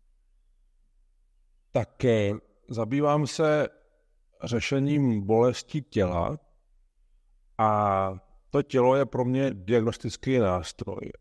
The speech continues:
A ten nástroj mě říká, ehm,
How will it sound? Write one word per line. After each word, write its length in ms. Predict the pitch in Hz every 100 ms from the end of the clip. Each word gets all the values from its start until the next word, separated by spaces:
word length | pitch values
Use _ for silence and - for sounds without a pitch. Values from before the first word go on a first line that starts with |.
| _
A 100 | 92
ten 260 | - 156 151
nástroj 420 | 131 - 147 156
mě 220 | 139 92
říká, 640 | 92 92 123 135 143 156 170 _ _ _ _ _ _ _ _ _ -
ehm, 520 | 95 95 95 190 196